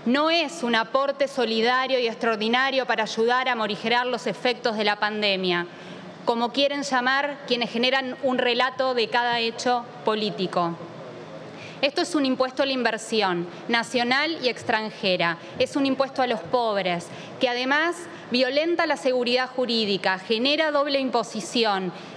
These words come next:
que seguramente no termine siendo extraordinario y que dudo que ayude a morigerar los efectos de la pandemia, cuando, por ejemplo, solo el veinte por ciento de lo que se recaude se va a re-, a destinar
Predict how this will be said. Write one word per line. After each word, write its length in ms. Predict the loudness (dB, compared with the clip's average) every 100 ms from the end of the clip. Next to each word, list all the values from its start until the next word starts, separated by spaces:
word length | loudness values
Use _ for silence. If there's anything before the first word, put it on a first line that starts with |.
| -14 -12 -2
que 100 | 0
seguramente 720 | 2 2 2 2 2 2 2 0
no 120 | 0
termine 400 | 0 2 2 0
siendo 300 | 0 0 0
extraordinario 920 | 0 0 2 2 2 2 2 2 2 -2
y 120 | 0
que 180 | 2 2
dudo 500 | 2 4 2 0 0
que 80 |
ayude 380 | -2 0 2 2
a 20 |
morigerar 540 | 2 0 0 2 2 2
los 180 | -2 -2
efectos 480 | 0 -2 0 -2
de 80 | 2
la 140 | 0 2
pandemia, 640 | 0 2 0 2 0 0 -6 -16 -16 -2
cuando, 280 | 0 2 2
por 160 | 2
ejemplo, 680 | 0 2 2 2 4 2 2 -6 -12
solo 300 | 0 2 2
el 100 | 2
veinte 340 | 2 2 2
por 200 | 0 -2
ciento 420 | 0 2 2 4 2
de 80 |
lo 120 | 2 0
que 100 | 0
se 160 | 0
recaude 600 | 0 2 2 4 2 0 -4
se 200 | -4 0
va 100 | 2
a 20 | 2
re-, 240 | 0 0 0
a 140 | 0 0
destinar 600 | -2 0 2 2 2